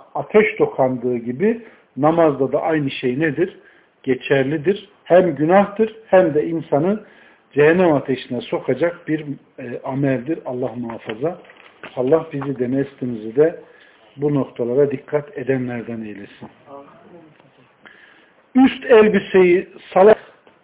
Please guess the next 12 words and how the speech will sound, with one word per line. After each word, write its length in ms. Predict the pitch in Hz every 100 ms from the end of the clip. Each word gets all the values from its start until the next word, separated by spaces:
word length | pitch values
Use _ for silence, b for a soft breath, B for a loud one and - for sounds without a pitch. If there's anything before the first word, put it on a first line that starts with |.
| _ _
ağzı 480 | 170 180 196 190 -
kapatmak 640 | - 175 185 175 202 196 -
suretiyle 800 | - 143 139 - 147 180 196 175
namaz 300 | 156 139 131 -
kılmak. 420 | 120 127 160 - _ b b b b -
Hani 200 | 135 131
bazıları 540 | 139 127 123 123 120
böyle 300 | 123 117 113 - b b b -
şey 200 | - 131
yapıp 280 | 117 147
elbiseyi 520 | 139 123 120 - 127 120
tamamen 520 | 135 131 120 113